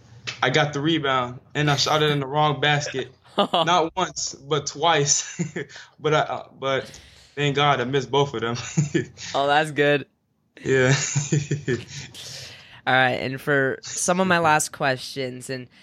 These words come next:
Speaker 2: this is a new one. I've never asked anyone this one yet. Is there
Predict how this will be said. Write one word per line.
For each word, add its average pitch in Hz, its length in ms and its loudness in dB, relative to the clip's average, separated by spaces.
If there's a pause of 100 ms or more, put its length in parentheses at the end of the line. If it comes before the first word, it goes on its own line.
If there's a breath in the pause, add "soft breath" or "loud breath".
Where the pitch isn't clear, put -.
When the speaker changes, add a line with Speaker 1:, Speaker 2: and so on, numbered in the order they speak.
Speaker 2:
this 185 160 0
is 208 100 0
a 190 80 2
new 220 200 4
one. 160 200 4
I've 139 160 0
never 160 180 0
asked 156 360 2
anyone 139 360 -4
this 135 200 -6
one 135 220 -8
yet. 127 240 -4 (560 soft breath)
Is 220 140 0
there 269 140 2